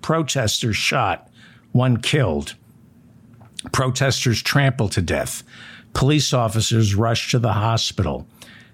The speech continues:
the inside of the Capitol covered in blood and feces. After all that, as they were cleaning up to certify the election,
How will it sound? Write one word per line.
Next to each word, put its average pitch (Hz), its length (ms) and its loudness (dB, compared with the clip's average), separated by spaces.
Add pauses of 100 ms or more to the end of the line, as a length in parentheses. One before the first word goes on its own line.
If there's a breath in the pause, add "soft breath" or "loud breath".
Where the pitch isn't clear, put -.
(280 loud breath)
the - 160 0
inside 135 500 2
of 117 80 2
the 117 80 0
Capitol 113 640 -2
covered 135 480 0
in 104 160 4
blood 117 420 4
and 110 180 2
feces. 107 600 0
After 135 420 0
all 202 340 4
that, 214 520 -2 (380 loud breath)
as 113 160 0
they 127 160 4
were 123 100 2
cleaning 208 500 4
up 160 300 0 (480 soft breath)
to - 140 0
certify 117 960 2 (160)
the 117 140 4
election, 110 640 2